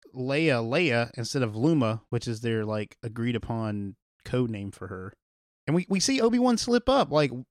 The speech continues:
it's kinda going back to what we were just talking about. Like, his, his, uh, his skills have dulled over these years. Like, he is not the man he used to be. And he's dealing with that. Like, he's gonna have to work through that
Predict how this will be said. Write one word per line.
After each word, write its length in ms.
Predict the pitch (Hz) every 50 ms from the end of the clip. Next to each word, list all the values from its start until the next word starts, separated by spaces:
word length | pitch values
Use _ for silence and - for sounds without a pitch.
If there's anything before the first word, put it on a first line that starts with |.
| _ _ _ _ _ _ _ _
it's 240 | - 160 151 - -
kinda 240 | - - 190 190 202
going 220 | 190 196 208 202 190
back 160 | 202 202 190
to 60 | 196
what 140 | 196 190 - _ -
we 120 | 175 185 196
were 100 | 190 165
just 180 | 185 190 - -
talking 180 | 226 269 302 240
about. 140 | 185 151 135
Like, 140 | 135 127 -
his, 340 | 170 185 175 - - - - _ _ _ _ -
his, 420 | - - 190 196 190 175 165 -
uh, 300 | 190 185 180 180 170 147 - _ _ _ _ _ _ -
his 180 | 165 180 165
skills 340 | - - 214 226 233 220 -
have 200 | 196 160 127 113
dulled 460 | 113 147 143 131 113 101 98 98 - - -
over 240 | 131 127 120 117 113
these 300 | 113 110 107 104 104 113
years. 240 | 107 101 101 101
Like, 160 | 110 104 101 -
he 180 | - 202 208
is 160 | 190 156 135
not 260 | 143 151 147 151 147 -
the 80 | 135
man 280 | 123 127 131 127 120 113
he 80 | 120 117
used 340 | 110 107 110 117 107 - -
to 60 | 104
be. 400 | 101 113 107 104 101 98 98 - _ _ _ _ _ _ _ _ _ _ _ _ _ _ _ _ _ _ _ _ _ _ _ _ _ _ - - _ _ _ _ -
And 160 | 156 156 151 139
he's 220 | 156 190 185 147
dealing 320 | 127 147 185 214 220 196 156
with 140 | 131 113 -
that. 200 | 127 120 117 113
Like, 140 | 117 113
he's 160 | - 175 180 156
gonna 180 | - 185 180
have 200 | 165 170 170 170 -
to 80 | 156
work 360 | 135 127 117 127 151 151 -
through 380 | - - - 147 147 156 160 143
that 300 | 123 117 113 110 107